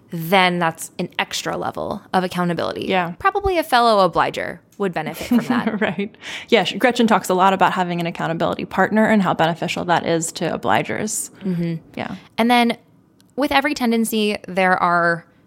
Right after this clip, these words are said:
Speaker 1: challenges. There are just different things to kind of be self-aware of.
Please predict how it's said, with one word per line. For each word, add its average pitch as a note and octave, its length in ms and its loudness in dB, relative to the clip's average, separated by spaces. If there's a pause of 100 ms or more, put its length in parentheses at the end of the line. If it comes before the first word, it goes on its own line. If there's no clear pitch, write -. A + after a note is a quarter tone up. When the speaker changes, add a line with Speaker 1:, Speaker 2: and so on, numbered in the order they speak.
(460)
Speaker 1:
challenges. C4+ 840 -2
There G3 180 2
are F#3 280 6
just F3+ 220 -8
different F#3 300 -4
things F3+ 280 -4
to E3+ 380 -2
kind F3 180 -6
of F3 60 -2
be F3 120 -4
self-aware E3+ 580 -4
of. A3+ 200 -2